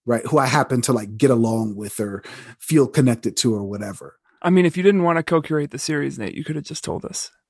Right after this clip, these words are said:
Speaker 1: No, no, no. This is
Speaker 2: No, I'm
Speaker 1: great.
Speaker 2: kidding.
Speaker 1: This is great.
Speaker 2: <laughs> No, but that's
Speaker 1: But
Speaker 2: exactly,
Speaker 1: yeah.
Speaker 2: no, I hear what you're saying.
Speaker 1: So that, that's my worst piece. Um,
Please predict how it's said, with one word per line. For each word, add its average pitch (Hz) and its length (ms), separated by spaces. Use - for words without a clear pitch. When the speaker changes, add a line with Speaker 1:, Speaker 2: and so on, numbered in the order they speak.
Speaker 1:
No, 214 300
no, 180 160
no. 202 180
This 180 200
is 151 60
Speaker 2:
No, 156 100
I'm 175 80
Speaker 1:
great. 139 120
Speaker 2:
kidding. 131 140
Speaker 1:
This 202 120
is 208 120
great. 156 400
Speaker 2:
<laughs> - 80
No, 185 180
but 156 160
that's 180 160
Speaker 1:
But 202 60
Speaker 2:
exactly, 226 320
Speaker 1:
yeah. 196 120
Speaker 2:
no, 180 120
I 170 80
hear 196 120
what 175 140
you're 151 60
saying. 139 280
Speaker 1:
So 180 160
that, 196 300
that's 185 240
my 196 160
worst 143 380
piece. 165 500
Um, 127 720